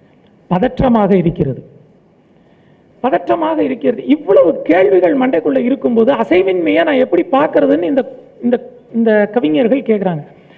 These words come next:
அசைவின்மையாக எப்படி ஒரு இடத்துல அசைவின்மையிலேருந்து என்னால எப்படி கவிதை எடுக்க முடியும்?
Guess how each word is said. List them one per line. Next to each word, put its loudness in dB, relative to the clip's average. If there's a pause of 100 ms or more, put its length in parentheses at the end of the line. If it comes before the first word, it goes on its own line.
(180)
அசைவின்மையாக 0
எப்படி 0
ஒரு 2
இடத்துல -2
அசைவின்மையிலேருந்து 0
என்னால 0
எப்படி -2
கவிதை 0
எடுக்க 0
முடியும்? -2